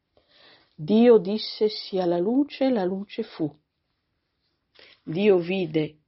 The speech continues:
che la luce era cosa buona, e Dio separò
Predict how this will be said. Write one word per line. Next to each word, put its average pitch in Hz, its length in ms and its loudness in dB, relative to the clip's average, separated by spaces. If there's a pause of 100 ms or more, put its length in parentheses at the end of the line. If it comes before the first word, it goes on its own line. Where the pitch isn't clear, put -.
(120)
che 165 160 -4
la 156 120 0
luce 175 460 -2
era 156 200 -4
cosa 170 340 -4
buona, 214 580 -2 (380)
e 160 140 -4
Dio 214 280 2
separò 175 720 -4